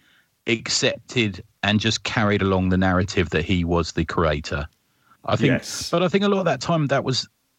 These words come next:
Speaker 1: from interviews and, you know, exuberant anchors and,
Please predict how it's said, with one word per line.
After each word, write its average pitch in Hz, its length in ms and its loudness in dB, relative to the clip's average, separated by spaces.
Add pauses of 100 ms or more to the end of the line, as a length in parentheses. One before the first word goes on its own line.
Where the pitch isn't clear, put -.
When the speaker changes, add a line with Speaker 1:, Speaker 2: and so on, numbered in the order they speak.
(120)
Speaker 1:
from - 280 0
interviews 98 760 0
and, 85 180 0 (380)
you 131 100 0
know, 113 220 2
exuberant 104 880 0 (480)
anchors 107 560 0
and, 87 200 0